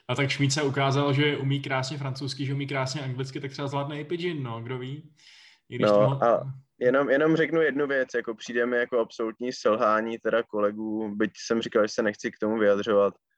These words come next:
Speaker 2: jako nezeptat se prostě na incident s Ondřejem Kůdelou, no.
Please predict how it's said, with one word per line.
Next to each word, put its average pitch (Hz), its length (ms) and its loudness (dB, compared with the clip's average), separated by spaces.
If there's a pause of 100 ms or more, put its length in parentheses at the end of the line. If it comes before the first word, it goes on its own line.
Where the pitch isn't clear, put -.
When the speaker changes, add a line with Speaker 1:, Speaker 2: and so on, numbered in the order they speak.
(340)
Speaker 2:
jako 110 160 -2
nezeptat 110 500 -2
se 117 100 -2
prostě 104 360 -4
na 107 120 4
incident 101 520 0
s - 220 -8
Ondřejem 104 380 2
Kůdelou, 90 440 0
no. 82 180 -6